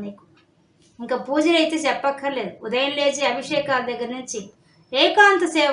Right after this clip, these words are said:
వరకు ఎన్నో ఉపచారాలు చేస్తున్నాం. ఇక స్తోత్రాల ఎన్నో, మాకు నీ, నీ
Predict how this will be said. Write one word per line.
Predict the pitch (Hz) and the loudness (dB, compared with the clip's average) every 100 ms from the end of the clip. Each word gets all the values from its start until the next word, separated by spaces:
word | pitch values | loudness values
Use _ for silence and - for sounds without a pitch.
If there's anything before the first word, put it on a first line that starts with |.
| 262 | 0
వరకు | 269 277 233 | -2 -2 -2
ఎన్నో | 226 233 269 349 370 | -2 -2 4 4 4
ఉపచారాలు | 339 320 320 294 254 | 2 2 2 2 0
చేస్తున్నాం. | 226 - 240 202 170 - _ _ _ _ _ _ _ _ - | -6 -10 -14 -14 -14 -20 _ _ _ _ _ _ _ _ -6
ఇక | 277 302 | 0 0
స్తోత్రాల | 294 277 311 320 311 262 233 233 202 - | 2 4 4 6 6 8 6 6 4 -2
ఎన్నో, | 226 233 247 262 302 349 339 | -4 -2 -2 0 4 6 8
మాకు | 262 - 202 - 247 | 4 2 -8 -14 -8
నీ, | 247 254 | -4 -2
నీ | 247 | 0